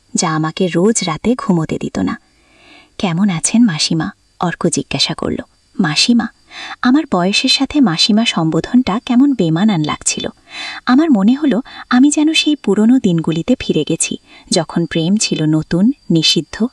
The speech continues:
আর রোমাঞ্চকর। "ভালো আছি," আমি কোনো মতে বললাম।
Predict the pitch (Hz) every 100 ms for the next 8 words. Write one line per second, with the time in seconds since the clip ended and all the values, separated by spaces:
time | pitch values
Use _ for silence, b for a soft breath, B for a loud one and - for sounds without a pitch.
0 | _ 190 226 180 160 147 - - - -
1 | _ B B B B B B 233 - 202
2 | 220 165 - - - _ - 190 175 175
3 | 160 156 151 156 151 - -